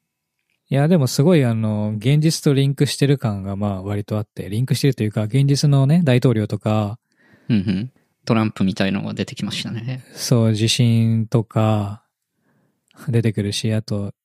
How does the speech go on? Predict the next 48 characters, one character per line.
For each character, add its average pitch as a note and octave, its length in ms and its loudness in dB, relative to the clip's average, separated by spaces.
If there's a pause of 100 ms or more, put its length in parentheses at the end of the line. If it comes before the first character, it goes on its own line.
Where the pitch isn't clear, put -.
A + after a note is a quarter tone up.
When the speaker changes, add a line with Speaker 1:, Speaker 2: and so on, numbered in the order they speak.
Speaker 1:
出 E3 180 0
て A#3 100 0
く C3 100 2
る G#2+ 100 0
キ - 80 -6
ャ A#2+ 80 2
ラ C3 440 2 (200)
が、 A#2+ 420 -2 (720)
な B2 120 0
ん - 20 -10
か、 G#2+ 100 -4
Google D3 680 2
で C3+ 440 2 (320)
す B2 240 0
ご C3 120 6
い A#2 60 2
稼 A#2 300 0
い - 20 0
で G#2+ 80 0
る G2+ 140 -4
エ G#2+ 80 0
ン A2 60 -2
ジ A2 120 -2
ニ G#2 140 -2
ア G2 80 -6
と - 100 -16
か、 G2+ 380 -8 (380)
Speaker 2:
う - 40 -6
ん - 40 -6
う - 20 -6
ん。 A#2+ 340 -14
Speaker 1:
あ B2 100 -4
と、 A#2 80 -2
こ C#3 100 0
の D#3 60 4
間 D#3 40 4
出 E3 80 4
て D#3 100 2
き A2+ 60 -6
た A2 80 -6
や G#2 60 -4
つ - 120 -10
は、 G#2 60 -6
な G#2+ 100 -4
ん G#2+ 40 -8
か、 G#2 100 -14
Steam E3+ 560 2
で G#2+ 340 -2